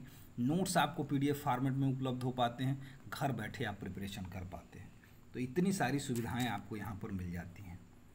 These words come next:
और live mentorship program भी मिलता है, मतलब ये कि अगर आप iconic subscription लेते हैं तो आपको, अ, teacher के लगातार संपर्क में बने रहने का एक right होगा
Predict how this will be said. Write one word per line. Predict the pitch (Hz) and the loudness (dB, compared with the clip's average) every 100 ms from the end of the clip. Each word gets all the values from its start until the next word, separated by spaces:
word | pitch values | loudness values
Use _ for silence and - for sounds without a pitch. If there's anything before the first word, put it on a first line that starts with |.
| - - - - - - - - - - - - - - - | -20 -20 -20 -20 -20 -20 -20 -20 -20 -20 -20 -20 -20 -20 -6
और | 120 120 120 - 123 | -2 0 -2 -4 -2
live | 120 123 175 151 | 2 6 6 8
mentorship | 139 139 147 - 143 | 6 6 2 0 -4
program | - 131 127 131 139 | 0 0 4 4 4
भी | 123 147 - - | 4 2 0 2
मिलता | 127 127 127 135 | 4 4 4 4
है, | 147 | 4
मतलब | 123 - 135 135 | 0 0 0 4
ये | 143 180 - - - | 4 2 -4 -14 -4
कि | 135 | -2
अगर | 127 151 | 0 0
आप | - 143 151 - - - | 2 2 2 -2 -14 -4
iconic | 123 131 - 131 170 175 | 0 0 0 2 4 4
subscription | 147 - - 131 - 143 | 0 0 0 0 4 6
लेते | 123 120 - | 6 4 2
हैं | 127 160 - - - - | 2 0 -2 -8 -14 -14
तो | - - | -12 -2
आपको, | 127 131 143 135 180 202 202 | 0 0 -4 2 4 4 2
अ, | - 139 123 120 | -4 -2 2 0
teacher | 123 135 135 165 160 | 2 2 4 4 4
के | 175 | 4
लगातार | 160 110 113 - 123 131 | 4 4 0 4 4 4
संपर्क | - 113 101 135 135 | 0 -2 2 2 4
में | 139 | 2
बने | 120 113 110 | 4 2 2
रहने | 107 110 | 0 -2
का | 104 | -2
एक | 104 104 | -4 -4
right | 104 113 135 147 | -2 -2 0 0
होगा | 135 185 | 0 -2